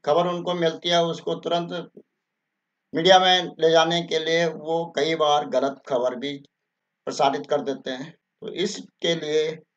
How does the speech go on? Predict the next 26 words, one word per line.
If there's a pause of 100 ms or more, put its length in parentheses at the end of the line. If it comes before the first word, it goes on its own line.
(420)
जो (380)
असली
date
है, (560)
वो
दो (220)
हज़ार
दो (360)
नवंबर
है, (260)
न
कि
दो
हज़ार
बाईस। (300)
दूसरी
भ्रांति
इसमें (220)
सोशल
मीडिया
में
चल
रही
थी
कि
हमारे